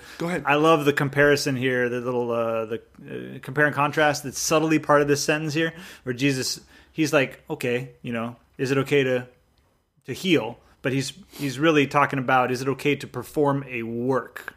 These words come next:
Speaker 2: right? 'Cause they equated healing
Speaker 1: To
Speaker 2: with
Speaker 1: work.
Speaker 2: work.
Speaker 1: Right.
Speaker 2: So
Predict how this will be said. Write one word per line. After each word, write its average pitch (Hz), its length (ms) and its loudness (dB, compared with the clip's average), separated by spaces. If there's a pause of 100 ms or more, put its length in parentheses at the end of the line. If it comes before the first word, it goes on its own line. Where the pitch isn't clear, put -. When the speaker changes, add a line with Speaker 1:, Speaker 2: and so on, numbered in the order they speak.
Speaker 2:
right? 123 260 -4
'Cause 117 200 -10
they 127 100 -2
equated 131 680 -2
healing 135 500 -2 (140)
Speaker 1:
To 175 180 6
Speaker 2:
with 151 100 4
Speaker 1:
work. 160 220 6
Speaker 2:
work. - 400 2
Speaker 1:
Right. 123 280 0 (320)
Speaker 2:
So 139 540 2